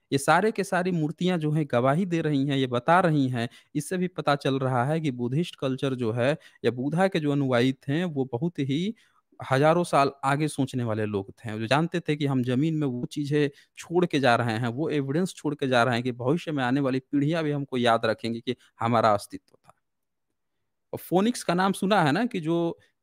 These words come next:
जिसको जल जाए, खत्म हो जाए और अपनी राख से ही फिर जिंदा खड़ा हो जाता है, उठ खड़ा होता है, वो ये सिविलाइजेशन थी। तो इसीलिए मिल रही हैं। मैं यहाँ पे मूर्ति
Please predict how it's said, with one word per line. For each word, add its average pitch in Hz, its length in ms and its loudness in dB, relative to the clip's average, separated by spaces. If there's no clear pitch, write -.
जिसको 151 280 -2
जल 165 360 4
जाए, 160 200 4
खत्म 170 480 0
हो 147 80 2
जाए 147 160 2
और 139 140 4
अपनी 160 280 0
राख 147 400 2
से 180 140 0
ही 170 140 -4
फिर 151 180 -2
जिंदा 139 300 2
खड़ा 113 240 0
हो 101 180 -4
जाता 101 260 -10
है, 127 180 -20
उठ 156 100 -4
खड़ा - 260 0
होता 101 420 -6
है, 135 60 -20
वो 185 200 0
ये 226 120 0
सिविलाइजेशन 117 760 -2
थी। - 220 -20
तो 233 180 -2
इसीलिए 294 440 4
मिल 269 320 4
रही 127 320 2
हैं। 98 220 -14
मैं 190 100 2
यहाँ 226 180 2
पे 247 120 -2
मूर्ति 233 800 0